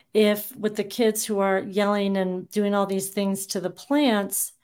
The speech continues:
if we're judging, if we have so much judgment about ourselves, so much judgment,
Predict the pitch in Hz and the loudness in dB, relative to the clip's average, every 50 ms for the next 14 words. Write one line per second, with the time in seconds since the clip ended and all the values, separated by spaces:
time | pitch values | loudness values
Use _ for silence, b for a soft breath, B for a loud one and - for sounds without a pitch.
0 | b b b b b b b b b b b - 220 214 214 208 202 240 262 285 | b b b b b b b b b b b 0 0 0 0 0 2 4 4 4
1 | 240 208 185 185 214 226 240 247 247 247 226 208 196 185 185 185 185 - 165 - | 2 -2 -2 2 4 4 4 4 2 0 0 0 0 -2 -4 -6 -8 -10 -6 0
2 | 254 262 254 247 - - 262 247 240 240 226 233 208 180 170 202 214 220 220 220 | 2 4 4 4 2 2 2 4 2 2 0 -2 -6 -4 0 2 2 2 2 0
3 | 220 202 196 190 185 185 185 185 180 185 180 180 - - 202 190 185 180 180 175 | -2 -2 -2 0 0 2 2 2 2 2 0 -2 -2 0 2 4 4 4 2 2
4 | 175 - - - 226 220 220 190 131 - - - - 196 196 196 196 196 190 180 | -2 -4 -2 0 2 2 2 0 -2 -6 -6 -4 -2 0 0 0 -2 -4 -4 -4
5 | 175 - - | -4 -6 -8